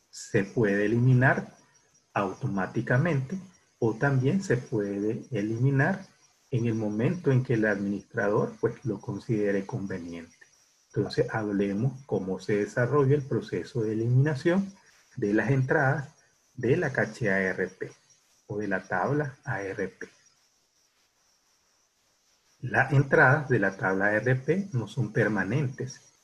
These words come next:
y se eliminan cuando un temporizador de caché A R P caduca después de un periodo de tiempo especificado. Si no hay comunicación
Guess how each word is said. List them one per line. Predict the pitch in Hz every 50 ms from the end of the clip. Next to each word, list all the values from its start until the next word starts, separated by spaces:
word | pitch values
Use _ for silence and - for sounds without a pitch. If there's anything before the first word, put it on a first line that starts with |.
| _ _ _ -
y | - 107 -
se | - - 117 104 110
eliminan | 113 127 135 143 165 165 143 131 156 185 190 - - - _ _ _ _ _ _ -
cuando | 120 107 104 107 107 107 - 113
un | 101 104 113 127
temporizador | 127 160 165 156 - 160 165 156 160 - - 165 147 147 147 147 131 123
de | 117 107
caché | - - - 95 - - - 143 120
A | 104 90 90
R | 90 95 110 120 123
P | 127 - 151 180 202 - - - _ _ _ _ _ _ _ _ _ _ _
caduca | - 107 98 95 92 90 98 117 165 190 - - - 202 202 - - - _ -
después | 135 - 110 98 - - - _ - 104 110 143 147 131
de | 131 120
un | 101 101 98 98
periodo | - 123 107 107 107 110 113 113
de | 117 117 113
tiempo | 117 - 117 104 104 104 104 - 117
especificado. | - - - 131 127 - - 127 - - 110 - - - - - - - - - _ _ _ _ _ _ _ _ _ _ _ _ _ _ _ _ _ _ _ _ _ _ _ _ _ _ _ _
Si | - - - 120 104
no | 104 101 98 92 92 92
hay | 90 95 98
comunicación | 98 - 123 107 110 113 117 123 127 127 139 131 127 - - 131 131 147 156 123 -